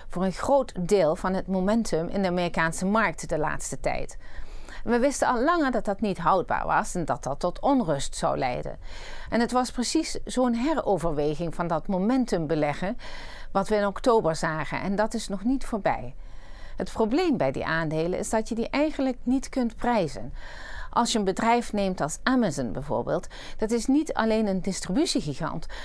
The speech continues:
maar ook een hele grote business services provider met een enorme cloud computing business.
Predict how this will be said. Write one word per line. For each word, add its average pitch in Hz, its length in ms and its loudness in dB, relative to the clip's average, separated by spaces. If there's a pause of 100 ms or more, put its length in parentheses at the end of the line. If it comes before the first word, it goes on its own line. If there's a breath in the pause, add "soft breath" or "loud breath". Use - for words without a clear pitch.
(120)
maar 214 160 -2
ook 294 180 4
een 233 120 2
hele 240 360 2
grote 208 380 0
business 226 460 0
services 143 440 -2
provider 160 580 -2 (360 loud breath)
met 190 180 0
een 220 120 4
enorme 247 460 4
cloud 247 400 2
computing 151 640 -2
business. 147 520 -4